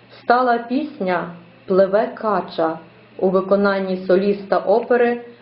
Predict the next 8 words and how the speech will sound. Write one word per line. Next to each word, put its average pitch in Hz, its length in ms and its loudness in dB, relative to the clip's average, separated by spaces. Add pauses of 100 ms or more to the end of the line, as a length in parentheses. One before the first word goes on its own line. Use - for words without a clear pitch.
(120)
Романа 180 560 0
Ковальчука. 185 920 -2 (1400)
Із 262 180 -2
словами 277 440 2
подяки 262 680 -2 (160)
за 196 140 0
мистецький 233 640 -2
дарунок 226 640 -2